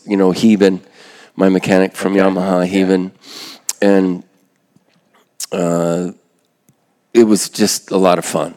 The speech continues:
Speaker 1: So
Speaker 2: Yeah.
Speaker 1: we brought this element of fun for him that I, I, you know, they were beside themselves.
Speaker 2: Was he a
Speaker 1: Like,
Speaker 2: good enough
Speaker 1: "My
Speaker 2: rider
Speaker 1: God."
Speaker 2: that he could, he was able to get around and, like,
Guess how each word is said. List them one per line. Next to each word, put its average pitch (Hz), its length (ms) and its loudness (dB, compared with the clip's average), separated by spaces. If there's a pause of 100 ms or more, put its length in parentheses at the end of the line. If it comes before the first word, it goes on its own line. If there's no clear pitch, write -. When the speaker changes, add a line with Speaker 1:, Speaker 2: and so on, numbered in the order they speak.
Speaker 1:
So 95 340 2
Speaker 2:
Yeah. 92 160 -4 (520)
Speaker 1:
we 117 220 4
brought 101 480 2
this - 600 -2 (720)
element 104 420 4
of 90 100 -2
fun 104 300 2
for 95 300 2
him 92 120 0
that 92 260 0
I, 98 360 2
I, 98 140 0
you 98 200 2
know, 98 100 -4
they 110 220 4
were 104 140 4
beside 98 480 2
themselves. 82 540 -6
Speaker 2:
Was 135 140 -2
he 165 100 2
a 135 40 0
Speaker 1:
Like, - 80 2
Speaker 2:
good 127 100 4
enough 175 140 4
Speaker 1:
"My 113 100 2
Speaker 2:
rider 139 300 6
Speaker 1:
God." 165 140 2
Speaker 2:
that - 220 -4
he - 140 -12
could, 123 180 -4
he 113 280 -6
was 123 220 -2
able 131 200 2
to 120 60 -6
get 123 140 0
around 127 400 2
and, 113 100 -2
like, 104 180 -2